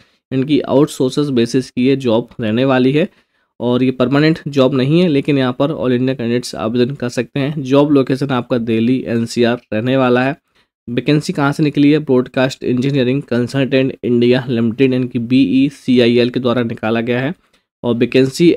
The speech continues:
एडवर्टाइजमेंट की बात करेंगे तो चार सौ उनसठ है, फ़ोर फ़ाइव नाइन, ये आपका विज्ञापन क्रमांक है। ठीक है, और आवेदन की जो लास्ट डेट है उन्नीस जून दो हज़ार चौबीस, आवेदन की लास्ट है, यहाँ पर देखेंगे उन्नीस जून दो हज़ार चौबीस तक आप ऑनलाइन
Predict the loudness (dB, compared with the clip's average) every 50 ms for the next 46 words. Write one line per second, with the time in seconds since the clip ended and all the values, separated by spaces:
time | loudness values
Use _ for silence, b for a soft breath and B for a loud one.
0 | 0 0 0 2 2 2 4 4 2 4 2 2 0 0 -2 -2 -2 0 -2 -2
1 | -2 -2 -2 0 0 0 0 -2 -4 -4 -2 0 0 0 0 0 0 -2 -2 -2
2 | -4 -10 -12 -6 -2 0 0 0 0 0 0 0 0 0 -2 -4 _ _ _ 0
3 | 2 4 4 2 2 -2 _ _ -4 -4 -4 -2 -2 -4 -2 -2 -2 -2 -4 -4
4 | -6 -8 -6 -6 -4 -4 -4 -4 -4 -4 -4 -2 -4 -4 -4 -2 -2 -2 -2 -4
5 | -4 -4 -4 -6 -6 -6 _ _ _ _ _ _ _ _ _ -2 0 2 0 0
6 | -2 _ _ _ -4 0 0 2 2 2 2 4 4 4 4 2 0 2 4 4
7 | 4 4 4 2 0 0 0 2 2 2 2 2 2 2 2 2 2 2 2 2
8 | 0 -2 -4 0 2 2 2 2 2 -2 _ _ _ _ _ _ _ -10 -2 2
9 | 4 4 6 6 4 4 2 2 0 0 2 2 2 2 0 -2 -4 -6 -6 -4
10 | -2 0 0 0 0 0 0 2 2 0 -2 -2 -2 -2 -2 -2 -2 -4 -4 -4
11 | -2 -2 -2 -2 -2 -2 -2 -2 -4 -6 _ _ _ _ _ _ _ _ _ _
12 | _ _ _ _ _ _ _ _ _ _ _ _ _ -2 2 4 6 6 6 4
13 | 4 2 2 4 4 4 4 4 2 0 0 0 -2 -2 -4 -4 -6 -4 -4 -4
14 | -2 -2 0 0 0 -2 -2 -4 -6